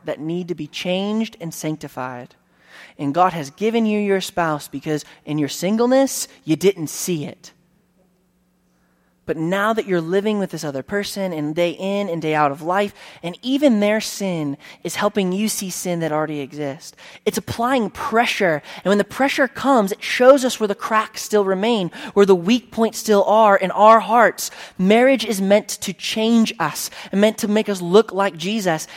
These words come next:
And that cannot happen without the mess. The messiness is a part of the plan.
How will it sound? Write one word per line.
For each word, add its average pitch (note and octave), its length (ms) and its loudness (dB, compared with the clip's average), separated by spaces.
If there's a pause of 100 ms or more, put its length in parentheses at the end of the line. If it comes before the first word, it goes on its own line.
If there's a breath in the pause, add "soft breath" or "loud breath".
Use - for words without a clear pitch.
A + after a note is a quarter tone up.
(140 loud breath)
And F#3 140 4
that - 260 2
cannot A#3 840 6
happen F#3+ 680 -2 (180 loud breath)
without F3+ 380 2
the F#3+ 60 0
mess. F3+ 720 0 (1080 soft breath)
The F#3+ 80 2
messiness G3 920 4
is F3 140 -2
a E3+ 60 2
part F3+ 260 -2
of E3 80 0
the D#3+ 80 -12
plan. D3+ 640 -8